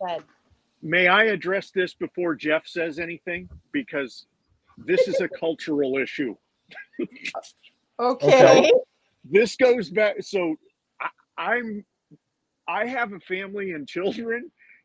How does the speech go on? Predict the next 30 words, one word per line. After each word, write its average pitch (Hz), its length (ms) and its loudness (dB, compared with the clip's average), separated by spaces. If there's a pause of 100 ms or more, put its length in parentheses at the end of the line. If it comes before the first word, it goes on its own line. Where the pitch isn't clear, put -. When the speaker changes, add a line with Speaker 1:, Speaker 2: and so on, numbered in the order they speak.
Speaker 2:
and 143 180 -6
Jeff 196 340 -4
texted 170 480 -10
me 170 140 -4
at - 160 -6
three 196 200 -4
thirty-eight 190 560 -2
A 170 220 -2
M 202 280 -6 (160)
my 147 240 -4
time 226 420 -8 (560)
to 175 120 -2
let 165 240 -2
me 185 120 -4
know. 180 360 -4
And 151 200 0
I 185 160 2
was, 196 300 -2 (100)
uh, 156 60 -4 (140)
I'll 208 160 -2
let 208 200 0
Jeff 165 280 -4
talk 160 240 -4
about 143 240 -2
how 147 140 0
exciting 156 380 -6
everything 135 400 -6
was, 135 200 -8
but 143 180 -4 (460)
we 226 360 -2